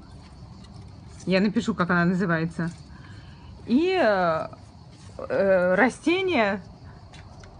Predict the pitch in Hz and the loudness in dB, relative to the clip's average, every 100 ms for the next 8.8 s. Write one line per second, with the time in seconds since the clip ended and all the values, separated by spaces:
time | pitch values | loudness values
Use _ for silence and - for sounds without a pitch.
0 | - - - - - - - 180 175 294 | -18 -20 -20 -20 -18 -18 -8 -2 4 4
1 | 330 262 214 208 214 240 302 277 196 262 | 4 4 4 4 4 4 6 4 4 2
2 | - - 208 220 262 208 214 262 277 - | 0 0 0 4 6 6 4 4 2 0
3 | 202 190 190 - - - - - - - | 0 0 -2 -10 -16 -16 -16 -16 -16 -10
4 | 185 175 - - 190 220 - 104 196 180 | -2 0 0 0 0 0 -2 -2 -4 -4
5 | - 233 269 233 214 - 190 190 190 185 | 4 6 6 4 0 -2 0 2 4 2
6 | 170 175 165 160 165 - - - - - | -2 -4 -4 -6 -8 -8 -10 -10 -10 -10
7 | - - - 85 85 82 85 - - - | -12 -12 -8 -6 -6 -6 -8 -10 -12 -14
8 | - 196 226 190 170 151 180 208 | -4 0 0 0 -4 0 0 0